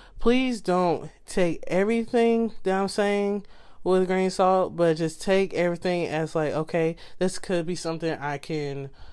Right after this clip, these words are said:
really research for myself, figure out what I might like for myself, and, you know,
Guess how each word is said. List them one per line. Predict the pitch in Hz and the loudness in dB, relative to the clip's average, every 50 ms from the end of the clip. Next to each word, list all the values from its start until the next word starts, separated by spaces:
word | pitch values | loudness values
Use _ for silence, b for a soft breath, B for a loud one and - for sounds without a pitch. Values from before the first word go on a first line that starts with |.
| b b b b b b - - - - | b b b b b b -18 -16 -2 4
really | 185 196 196 190 | 6 8 8 8
research | 185 185 185 - - 185 175 170 | 6 6 2 2 2 0 0 0
for | - - 160 147 | 0 -2 -2 -2
myself, | 143 139 135 - - - 190 196 196 190 190 190 - - - | -2 -4 -4 -6 0 4 6 6 6 6 4 0 -4 -10 -12
figure | - - 175 170 151 156 | -4 -2 0 0 2 2
out | 151 147 143 | 2 2 2
what | 143 147 143 | 0 0 2
I | 143 147 147 | 2 0 0
might | 156 156 151 147 | 0 0 0 0
like | 139 147 151 143 | 0 -2 -2 -4
for | - - 160 | -4 -4 -2
myself, | 156 165 180 185 180 - 196 185 185 180 180 175 b b b b b b b b b - | -2 0 -2 -2 -2 0 2 4 4 4 2 0 b b b b b b b b b -4
and, | - 170 175 170 170 165 160 160 160 156 156 - | 0 2 2 4 2 2 2 0 -2 -4 -6 -4
you | 170 180 175 | -2 -2 0
know, | 175 170 170 170 170 170 170 170 170 | 2 2 2 2 0 -2 -4 -6 -8